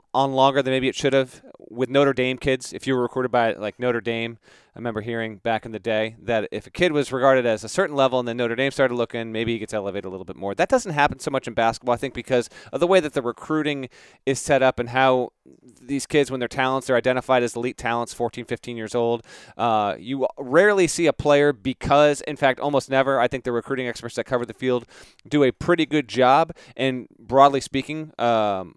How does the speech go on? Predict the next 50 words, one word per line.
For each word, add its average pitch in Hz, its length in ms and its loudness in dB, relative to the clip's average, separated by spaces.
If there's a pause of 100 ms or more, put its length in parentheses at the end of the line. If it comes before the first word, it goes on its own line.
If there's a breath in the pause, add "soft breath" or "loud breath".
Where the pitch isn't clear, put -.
(120)
are 117 100 -2
fairly 147 400 2
accurate 131 360 0
when 120 120 -6
it - 80 -8
comes 135 220 -6
to 139 60 -8
this 147 120 -6
stuff. 127 200 -4
Sure, 135 180 -4
you're 110 120 -4
not 107 140 -6
gonna 107 100 -10
see 110 140 -6
a 101 80 -6
Ja 101 180 -4
Morant. 98 300 -8
That's, - 400 -8
that's - 240 -6
to 120 80 -8
be 113 160 -4
expected 160 400 -2
and 120 100 -8
all 110 140 -2
that, 110 260 -2
but 123 220 2 (400 loud breath)
you 170 120 -4
don't 220 200 2
see 180 220 0
a 143 80 4
player 131 840 4 (540 soft breath)
that, 131 540 0
say, 139 400 2
a 120 80 2
three-star 139 1040 2
that 127 200 -2
goes 135 220 0
to 131 180 -2
a 120 60 2
five-star 127 1160 4 (160)
over, 127 600 -2
you 127 120 -6
know, 113 260 -6
a 123 80 -2
two-month 139 560 -2
span. 135 380 -2
That 123 100 -2
almost 139 300 -2
never 131 240 2
happens. 120 580 -2